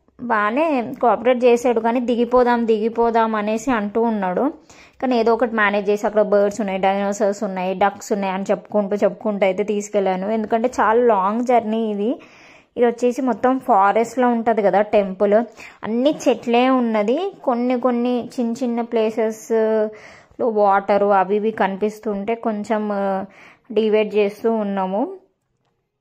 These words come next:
And also ఇక్కడ కనిపించేది ఇది ఎంట్రన్స్, ఇక్కడ నుంచే ములుగు డిస్ట్రిక్ట్ అంట కదా, అక్కడ నుంచి వెళ్ళి లోపలికి వెళ్ళాలి టెంపుల్కి.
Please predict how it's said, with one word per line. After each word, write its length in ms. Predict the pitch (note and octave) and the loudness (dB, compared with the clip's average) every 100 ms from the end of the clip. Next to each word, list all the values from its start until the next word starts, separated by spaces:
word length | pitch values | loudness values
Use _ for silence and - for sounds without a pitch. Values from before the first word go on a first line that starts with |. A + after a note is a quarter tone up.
| _ A3+ | _ -6
And 120 | G3+ | -2
also 500 | G3 G3 B3+ A#3+ B3 | -2 -2 -2 0 0
ఇక్కడ 640 | G#3+ G#3 A3+ G#3+ G#3 G#3 - | 0 0 2 4 4 2 -2
కనిపించేది 960 | G3+ G3 A3+ A3 B3 A3+ G#3+ B3+ F#4 F#4+ - - _ - - _ _ _ _ _ - | -4 -2 -4 -2 0 2 2 0 -2 -6 -18 -20 _ -20 -20 _ _ _ _ _ -14
ఇది 140 | G#3+ | -4
ఎంట్రన్స్, 540 | G#3+ G#3 G3+ A#3 A3+ A3+ | -2 -2 0 0 0 -2
ఇక్కడ 240 | - G#3 | -2 0
నుంచే 580 | G#3 G#3+ G#3 G3+ A3+ G#3 | 2 0 -2 -2 0 2
ములుగు 840 | G3+ G#3 G#3 G#3 A3+ A3+ G#3+ G3+ F#3+ - - - - - | 2 4 4 4 6 6 6 2 -2 -10 -18 -20 -16 -10
డిస్ట్రిక్ట్ 460 | G3 G3 - A#3 A3 | -8 -8 -4 -2 0
అంట 220 | G3 F3+ | -2 -2
కదా, 200 | F3+ G3+ | -2 2
అక్కడ 300 | B3+ - A#3 | 0 2 0
నుంచి 320 | G#3+ G#3 G#3 A#3 | 2 0 0 0
వెళ్ళి 200 | G#3+ D4 | 0 2
లోపలికి 520 | C4 G#3 G#3 G#3 G3 | 2 4 2 0 -2
వెళ్ళాలి 400 | F3 E3 E3 G3+ | 0 0 0 0
టెంపుల్కి. 720 | A3+ F#3+ F#3 F#3 F3+ A3+ | 0 -2 -2 -6 -2 -2